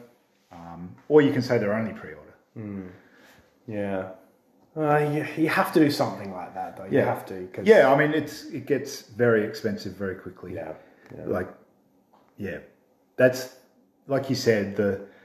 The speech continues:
Speaker 1: the bit that people see is just really the icing on the cake.
Speaker 2: Mm.
Speaker 1: And all the stuff they don't see. Like, the other day,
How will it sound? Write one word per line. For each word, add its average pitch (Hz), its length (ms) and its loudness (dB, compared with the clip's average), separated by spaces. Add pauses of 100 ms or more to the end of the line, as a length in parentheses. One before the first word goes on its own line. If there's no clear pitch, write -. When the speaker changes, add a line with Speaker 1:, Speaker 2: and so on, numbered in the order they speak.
(140)
Speaker 1:
the 113 80 -4
bit - 340 0
that - 160 4
people 117 260 0
see 165 520 -2 (280)
is 107 220 -14
just - 360 -6 (280)
really 120 320 4
the 101 120 -4
icing 98 340 -4
on 92 60 -10
the 87 60 -12
cake. 101 320 -6
Speaker 2:
Mm. 104 240 -10 (380)
Speaker 1:
And 92 320 -10 (500)
all 117 140 2
the 113 100 0
stuff - 280 -4
they 101 120 -4
don't 98 300 -6
see. 92 220 -12
Like, 117 420 -2
the 147 100 2
other 139 160 6
day, 104 400 2